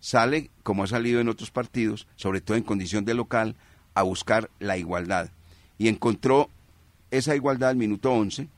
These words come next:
en esa pelota centro de Dairo Moreno, en un balón que comenzó exactamente con el guardameta Chaus, pasó la pelota por Montaño, apareció Cuesta, luego la intervención de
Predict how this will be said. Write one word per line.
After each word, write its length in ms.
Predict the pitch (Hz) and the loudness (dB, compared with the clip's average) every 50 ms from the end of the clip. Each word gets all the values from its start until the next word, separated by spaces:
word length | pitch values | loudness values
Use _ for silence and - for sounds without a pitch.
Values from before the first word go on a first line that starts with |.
| _ - - - _ _ - | _ -20 -20 -20 _ _ -6
en 120 | - 98 | -2 -2
esa 240 | 101 95 127 131 127 | 0 0 0 -2 0
pelota 360 | 123 104 101 98 - 123 117 | 0 -2 -2 -2 -2 -4 -2
centro 360 | - 120 113 110 - 123 127 | 0 0 -2 -2 0 0 0
de 60 | 123 | 2
Dairo 240 | 117 107 107 110 117 | 2 2 2 0 0
Moreno, 400 | 120 131 135 131 117 113 117 117 - - - - - - - | 0 2 2 2 0 0 -2 -6 -10 -14 -20 -20 -20 -16 -6
en 140 | 92 95 107 | -2 2 2
un 100 | 110 110 | 4 4
balón 240 | 120 123 127 123 117 | 4 4 2 2 0
que 120 | - 123 | -2 -4
comenzó 380 | - - 104 98 92 90 - 113 | -4 -2 -2 -2 -2 -2 -2 -2
exactamente 720 | 107 98 123 117 - - 120 117 113 107 98 - 90 - - - - | -2 0 -2 -4 -2 0 0 0 0 0 -2 -4 -10 -14 -12 -2 6
con 340 | - 139 147 127 95 78 - - - - - - - - - - | 8 8 8 8 4 -4 -8 -18 -20 -20 -20 -20 -20 -18 -10 -6
el 120 | 104 104 | -6 -4
guardameta 640 | 95 101 107 101 95 101 104 110 110 104 - 131 127 | -2 0 -2 -2 0 -2 -2 -2 -2 -2 -2 -4 -4
Chaus, 460 | 127 - 139 131 139 143 139 - - - - - - - _ - | 2 2 4 4 4 2 -2 -6 -10 -20 -20 -20 -20 -12 _ 0
pasó 240 | 107 107 92 113 | 0 2 4 4
la 160 | 113 123 120 - | 4 4 2 2
pelota 300 | 113 101 101 95 120 110 | 0 -2 0 -2 -2 -2
por 200 | - 123 123 123 | 0 0 2 2
Montaño, 640 | 135 135 131 123 - 147 143 143 143 143 139 - - - - - - | 2 2 2 4 4 4 6 6 4 2 0 -2 -6 -18 -20 -12 -4
apareció 540 | - 104 - - 107 101 98 92 110 113 110 | -4 -2 0 0 0 0 0 0 0 0 0
Cuesta, 560 | - - 151 151 156 - - - 143 139 - - - - - - | 0 4 4 4 4 4 0 -4 -6 -6 -6 -10 -20 -20 -16 -6
luego 380 | - 107 117 127 123 113 127 127 | 0 2 4 4 4 4 2 2
la 140 | 117 110 104 | 2 2 0
intervención 600 | 104 - 110 95 95 98 92 - 117 117 120 120 | 0 -2 -4 -4 -4 -4 -4 -2 0 0 0 0
de 360 | 113 117 107 98 87 - | 0 0 0 0 -2 -4